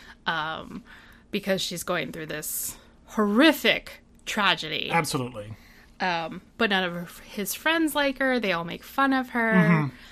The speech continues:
Speaker 1: They're all grad students.
Speaker 2: Yes. <laughs>
Speaker 1: Um, and I, I know what departments they're in,
Speaker 2: <laughs>
Speaker 1: too.
Speaker 2: Anthropology.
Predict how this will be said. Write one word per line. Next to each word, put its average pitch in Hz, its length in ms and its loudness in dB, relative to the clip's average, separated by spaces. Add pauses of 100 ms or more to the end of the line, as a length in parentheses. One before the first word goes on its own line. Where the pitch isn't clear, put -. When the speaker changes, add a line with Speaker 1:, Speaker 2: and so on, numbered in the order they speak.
(140)
Speaker 1:
They're 226 140 6
all 214 160 8
grad 180 520 6
students. 277 680 2
Speaker 2:
Yes. 233 600 4
<laughs> - 60 -16 (2000)
Speaker 1:
Um, 180 540 2 (140)
and 214 400 8 (240)
I, 247 380 8 (180)
I 277 200 12
know 285 240 12
what 240 180 8
departments 220 600 4
they're 196 340 8
in, 185 60 10
Speaker 2:
<laughs> 240 280 12
Speaker 1:
too. 214 340 10 (260)
Speaker 2:
Anthropology. 220 720 10